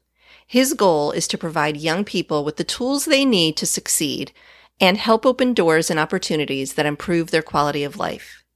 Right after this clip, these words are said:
He thrives on teaching and empowering youth in the local community to rise above their circumstances.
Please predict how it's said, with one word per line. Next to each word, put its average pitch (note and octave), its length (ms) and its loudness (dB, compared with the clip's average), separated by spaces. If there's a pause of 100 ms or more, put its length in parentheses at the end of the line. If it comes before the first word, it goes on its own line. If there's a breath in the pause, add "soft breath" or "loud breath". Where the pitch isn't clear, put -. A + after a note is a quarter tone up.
(640)
He A3+ 200 -2
thrives G#3 440 2
on G#3 160 2
teaching B3+ 520 0
and A#3 100 2
empowering F3 500 2
youth G3 360 0
in F#3+ 80 -2
the E3+ 100 0
local E3+ 320 0
community E3 540 0
to - 120 -6
rise D#3 400 2
above D3+ 280 0
their C#3+ 160 -2
circumstances. - 1080 -6